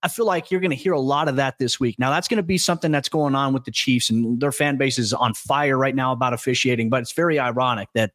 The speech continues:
this is a time where here we are, the Broncos one game back from being in the A F C West lead, and the Chiefs are complaining about officiating. Like, it's just a weird time right now in the National Football League. I never imagined that the Broncos would be in this situation. Never imagined the Chiefs would be in the situation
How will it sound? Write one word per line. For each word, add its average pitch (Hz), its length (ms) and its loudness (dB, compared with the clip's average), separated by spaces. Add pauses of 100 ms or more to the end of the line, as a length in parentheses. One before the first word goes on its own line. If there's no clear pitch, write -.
this 139 200 2
is 123 240 0 (260)
a 123 80 2
time 139 360 -2
where 120 260 0 (400)
here 170 120 0
we 156 160 2
are, 139 180 0
the 120 80 -4
Broncos 139 500 0
one 147 140 0
game 135 180 0
back 131 240 -2
from 117 140 -2
being 131 220 2
in 117 80 2
the 117 140 -2
A 135 140 2
F 131 60 -2
C - 140 0
West 117 320 -2
lead, 123 560 0 (380)
and 117 100 4
the 113 40 0
Chiefs 160 320 2
are 120 40 0
complaining 117 380 0
about 107 200 0
officiating. 98 500 0
Like, 113 120 2
it's 175 100 2
just - 220 -2
a 143 60 2
weird 135 420 -2
time 160 280 0
right 127 160 0
now 113 140 0
in 113 80 2
the 113 80 2
National 123 400 0
Football 120 280 0
League. 101 100 -2
I 147 80 2
never 156 180 2
imagined 135 440 2
that 117 120 0
the 127 80 0
Broncos 151 480 0
would 131 80 0
be 131 120 2
in 123 80 2
this 120 120 0
situation. 107 500 0 (280)
Never 180 140 2
imagined 160 340 0
the 127 40 0
Chiefs 208 340 0
would 160 100 -2
be 165 80 4
in 156 40 0
the 147 60 -2
situation 135 580 0